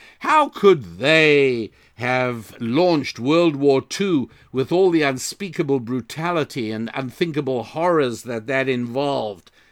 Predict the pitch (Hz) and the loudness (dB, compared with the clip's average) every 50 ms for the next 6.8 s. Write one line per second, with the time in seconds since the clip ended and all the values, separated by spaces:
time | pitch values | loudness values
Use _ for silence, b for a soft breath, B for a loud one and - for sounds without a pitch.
0 | b b b 381 381 339 - 269 233 180 139 - - 135 123 113 110 - 120 110 | b b b -4 -2 -2 -2 0 -2 -2 -2 -2 -4 -4 -4 -4 -6 -10 -10 -10
1 | 92 117 120 110 - - - 196 240 269 311 294 - _ _ _ _ _ _ _ | -8 -8 -10 -8 -6 -4 -2 -2 -2 -2 -6 -12 -14 _ _ _ _ _ _ _
2 | _ _ _ _ _ _ _ _ _ _ _ _ _ _ _ - 113 120 - - | _ _ _ _ _ _ _ _ _ _ _ _ _ _ _ -10 -10 -8 -6 -2
3 | 202 202 190 180 175 160 _ _ _ _ _ _ _ _ - 180 233 269 226 - | -2 -2 0 -2 -6 -8 _ _ _ _ _ _ _ _ -2 0 0 0 0 2
4 | 220 190 160 143 170 185 185 180 165 _ - 160 151 151 143 151 165 185 226 269 | 0 0 2 0 -2 0 0 -2 -4 _ 0 2 4 4 4 2 0 0 2 4
5 | 262 196 135 131 117 95 85 - - _ - 131 131 151 135 123 - - - - | 4 4 2 0 -4 -6 -8 -12 -18 _ -4 0 0 0 0 0 -4 -6 -6 -2
6 | - 165 165 196 175 - - - 113 76 - _ _ - - | 0 2 2 0 0 -4 -8 -10 -10 -12 -14 _ _ -20 -20